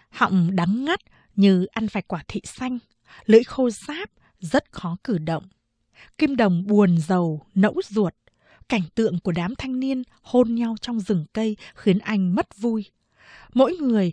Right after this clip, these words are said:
đều có một cái miệng, hàng ngày ăn đủ các thứ, liệu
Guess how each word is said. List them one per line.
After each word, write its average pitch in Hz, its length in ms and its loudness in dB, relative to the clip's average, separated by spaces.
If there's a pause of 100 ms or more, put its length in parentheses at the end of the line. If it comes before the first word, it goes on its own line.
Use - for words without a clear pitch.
(160)
đều 214 260 8
có 214 100 -4
một 285 220 -4
cái 190 120 -4
miệng, 254 340 -2 (360)
hàng 226 340 0
ngày 214 200 2
ăn 269 300 -8
đủ 220 260 6
các 214 180 -8
thứ, 214 320 -4 (320)
liệu 202 380 4